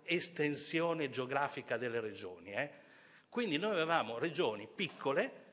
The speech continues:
con concentrazione di problemi ambientali molto forti e che, essendo appunto regioni piccole, avevano difficoltà ad esercitare con potenza i controlli che erano affidati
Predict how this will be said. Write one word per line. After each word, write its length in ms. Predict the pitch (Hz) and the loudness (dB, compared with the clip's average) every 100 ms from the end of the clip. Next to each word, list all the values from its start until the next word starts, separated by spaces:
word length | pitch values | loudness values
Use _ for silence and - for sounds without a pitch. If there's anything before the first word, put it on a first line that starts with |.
| - _ _ | -20 _ _
con 320 | 240 220 165 | 10 10 8
concentrazione 1000 | - 196 - 202 190 185 170 220 202 143 | 6 4 6 2 4 0 0 4 4 4
di 120 | 139 | -2
problemi 500 | 139 151 151 170 131 | 0 0 2 0 0
ambientali 560 | 117 123 135 131 147 113 | -2 -2 -2 2 2 2
molto 360 | 127 143 139 | 2 2 2
forti 600 | - 101 98 92 - 190 - - - | 0 2 2 -2 -2 -4 -4 -18 -6
e 220 | - 170 | 2 2
che, 360 | - 208 120 107 | 6 6 6 0
essendo 440 | 110 - 170 131 | 0 4 4 4
appunto 460 | 113 - 170 156 117 | 0 0 -2 0 0
regioni 380 | 113 131 214 240 | 0 2 0 0
piccole, 500 | - 131 - 170 220 | -2 -4 0 0 2
avevano 440 | 147 170 185 131 | 0 2 0 0
difficoltà 920 | 131 165 - 175 - 214 214 110 113 - - - | -4 -6 -4 -4 2 2 4 4 2 -2 -16 -6
ad 240 | 156 165 | -2 0
esercitare 1000 | 147 135 147 151 190 160 156 104 104 104 - - | 0 2 0 0 -6 2 2 2 -2 -6 -10 -16
con 280 | - 180 151 | 2 4 4
potenza 600 | - 202 117 101 110 - | 2 2 2 0 -2 -2
i 200 | 185 156 | -2 -2
controlli 560 | - 196 - 110 123 156 | 0 0 2 0 0 -2
che 100 | 160 | 0
erano 280 | 120 120 139 | 0 0 -4
affidati 640 | 139 208 104 98 - | -2 -2 -2 -4 -6